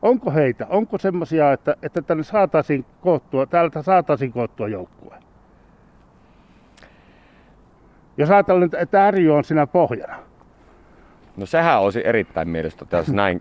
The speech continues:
Speaker 1: <laughs>
Speaker 2: näin kävisi ja näin alettaisiin suunnittelemaan koko kaupungin tasolla, mutta, mutta kyllä se taittaa Kajaanin kaupungin jalkapallo tässä taso olla, vaikka kaikki kaivettaisiin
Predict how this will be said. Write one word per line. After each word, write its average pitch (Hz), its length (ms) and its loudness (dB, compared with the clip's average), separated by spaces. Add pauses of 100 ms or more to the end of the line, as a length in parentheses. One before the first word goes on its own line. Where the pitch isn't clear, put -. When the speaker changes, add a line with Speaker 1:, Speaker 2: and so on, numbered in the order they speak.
Speaker 1:
<laughs> - 20 -16
Speaker 2:
näin 101 240 -2
kävisi 92 380 -2
ja 87 100 0
näin 87 260 0 (140)
alettaisiin 87 560 -2
suunnittelemaan 85 760 -4
koko 87 260 -2
kaupungin 80 420 -6
tasolla, 82 440 -6
mutta, 90 360 -8 (1600)
mutta 98 260 -2
kyllä 113 200 0
se 120 120 -4
taittaa 127 380 0
Kajaanin 117 400 0
kaupungin 95 380 -2
jalkapallo 90 480 -4
tässä - 260 -10 (680)
taso 95 440 0
olla, 90 260 2 (280)
vaikka 90 300 -2 (360)
kaikki 98 340 -4
kaivettaisiin - 560 -8